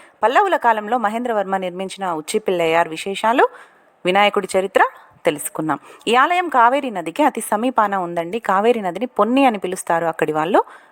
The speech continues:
పొన్ని అంటే తమిళంలో బంగారం అని అర్థం. నాలుగు వందల ముప్పై ఏడు మెట్లున్న ఆలయం పైన వినాయక స్వామిని చూశాం కదా. ఇక ఒక రెండు వందల మెట్లు ఎక్కాక మనకు దర్శనమిచ్చే స్వామి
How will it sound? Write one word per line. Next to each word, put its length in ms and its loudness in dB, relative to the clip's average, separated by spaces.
పొన్ని 340 0
అంటే 240 -2
తమిళంలో 500 -4
బంగారం 580 -2
అని 160 -4
అర్థం. 280 -4
నాలుగు 240 2
వందల 260 -4
ముప్పై 300 0
ఏడు 140 4
మెట్లున్న 440 -2
ఆలయం 440 2
పైన 260 0
వినాయక 440 0
స్వామిని 480 -8
చూశాం 280 -6
కదా. 200 0
ఇక 280 0
ఒక 140 2
రెండు 220 2
వందల 240 0
మెట్లు 320 -4
ఎక్కాక 380 -2
మనకు 340 0
దర్శనమిచ్చే 600 -2
స్వామి 440 -2